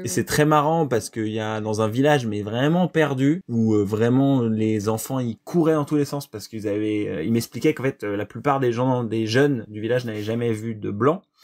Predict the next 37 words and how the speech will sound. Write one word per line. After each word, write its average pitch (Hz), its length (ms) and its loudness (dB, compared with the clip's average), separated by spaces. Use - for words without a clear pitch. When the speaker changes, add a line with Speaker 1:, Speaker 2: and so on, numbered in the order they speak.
Speaker 2:
Et 110 240 0
donc, 110 340 -4
ils 110 140 -6
venaient 110 180 2
me 107 80 -2
toucher 120 320 -6
la 113 80 2
peau, 120 160 -6
ils 117 80 -4
partaient - 220 -10
en 98 100 -8
courant, 117 240 -2
c'était 104 160 -12
assez - 140 -12
drôle. 113 180 -4
Et 110 260 2
là, 131 160 0
dans, 120 260 0
j'ai 110 220 -2
ouvert 143 340 2
le 123 140 0
bouquin 131 720 -2
de 104 520 -2
Africa 107 320 -2
Trek 190 260 -2
en 117 100 -4
disant 113 260 -4
que, 104 280 -6
en 107 100 -4
essayant 120 260 -4
d'expliquer 120 440 -4
que - 60 -18
c'était - 260 -12
ce - 100 -12
que 104 80 -12
je - 120 -14
suivais. 113 300 -6